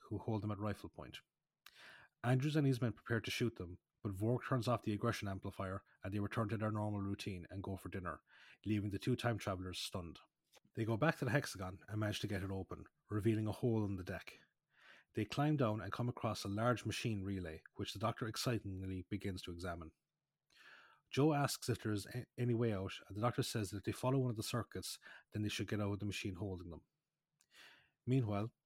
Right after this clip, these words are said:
Sherna takes Vorg aside and discreetly states that she has never seen the Doctor and Jo before, but he tells her that all Tellurians, an intergalactic term for Earthlings,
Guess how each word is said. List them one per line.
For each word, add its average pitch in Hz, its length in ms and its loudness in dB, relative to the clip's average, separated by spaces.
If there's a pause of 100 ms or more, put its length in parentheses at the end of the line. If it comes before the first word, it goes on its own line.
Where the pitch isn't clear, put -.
(320)
Sherna 139 400 2
takes - 240 0
Vorg 113 240 2
aside 95 400 -2
and 95 80 -8
discreetly 95 400 -2
states - 320 -2
that - 140 -10
she - 100 -2
has 101 140 -2
never 113 180 2
seen 110 240 -2
the 101 60 -6
Doctor 101 320 -2
and 95 80 -4
Jo 107 180 -2
before, 90 440 -6 (440)
but 110 80 2
he 104 80 4
tells - 240 0
her 117 80 0
that 104 220 0
all 123 180 2
Tellurians, 110 720 0 (240)
an 104 80 -4
intergalactic 104 580 -2
term 104 240 -4
for - 100 -10
Earthlings, 90 520 -6